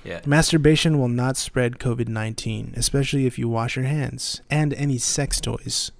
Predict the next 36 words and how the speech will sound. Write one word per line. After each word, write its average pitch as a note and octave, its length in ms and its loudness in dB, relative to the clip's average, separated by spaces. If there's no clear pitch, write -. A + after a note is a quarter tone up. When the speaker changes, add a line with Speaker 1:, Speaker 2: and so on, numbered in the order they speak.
Speaker 2:
with B2 160 -4
soap - 260 0
and C#3+ 160 2
water A#2+ 220 2
for A#2+ 120 -4
at A#2 80 -2
least A#2 180 -6
twenty B2 160 -4
seconds A2+ 340 -4
before C3 420 -4
and B2 160 -6
after A#2 360 -8
sex. - 640 -6
So - 180 2
all D3+ 140 4
you F#3 160 6
disgusting C#3+ 800 2
ass B2 200 0
people B2+ 360 -4
who A#2+ 160 -2
just A#2 280 -8
don't A#2 360 -4
wash A2+ 340 -2
your, A#2 400 -6
your A2+ 140 -4
hands B2 500 0
or A2+ 80 0
your A2 160 -2
sex - 380 -2
toys, B2+ 320 -2
like, A2 340 -4
Speaker 1:
Yeah. A#2+ 300 -2
Speaker 2:
now C3 200 0
more A#2+ 280 0
than A2+ 180 -2
ever A2 360 -6